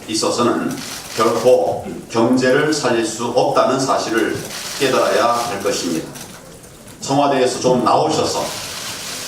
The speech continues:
문 닫은 상가들을 좀 찾아보시고, 또 눈물로 직원들을 내보내고 있는 중소기업들 보듬어 주셔야 됩니다. 텅 빈 전통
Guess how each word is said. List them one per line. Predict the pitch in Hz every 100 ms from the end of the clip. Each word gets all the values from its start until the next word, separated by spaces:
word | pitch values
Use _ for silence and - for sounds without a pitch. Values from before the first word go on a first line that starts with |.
| -
문 | 143 156
닫은 | 120 117 143 120 - - - - - - -
상가들을 | - - 160 135 127 120
좀 | 113 107
찾아보시고, | 160 165 143 - - - 170 - - - - - - -
또 | 101
눈물로 | - 143 175 175 160 165 160 - 127 - 120
직원들을 | - 123 120 113 113 110 107
내보내고 | 113 107 101 101
있는 | 101 127 123 -
중소기업들 | 120 117 113 104 - - - 82 - - - - - - - - - - - -
보듬어 | 123 123 117 113 - -
주셔야 | 104 104 - 95 - 104
됩니다. | 104 90 - - - - - - -
텅 | - 160
빈 | 156 143 - - - - - - -
전통 | - 127 135 139 143 147 139 -